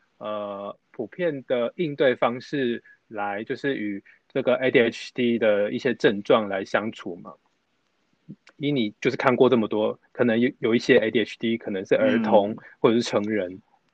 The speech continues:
Speaker 2: 嗯，有，他的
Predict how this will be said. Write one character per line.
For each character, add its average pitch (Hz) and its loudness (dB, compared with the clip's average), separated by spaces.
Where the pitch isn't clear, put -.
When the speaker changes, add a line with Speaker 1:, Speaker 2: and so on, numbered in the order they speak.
Speaker 2:
嗯， 120 0
有， 107 0
他 190 4
的 135 2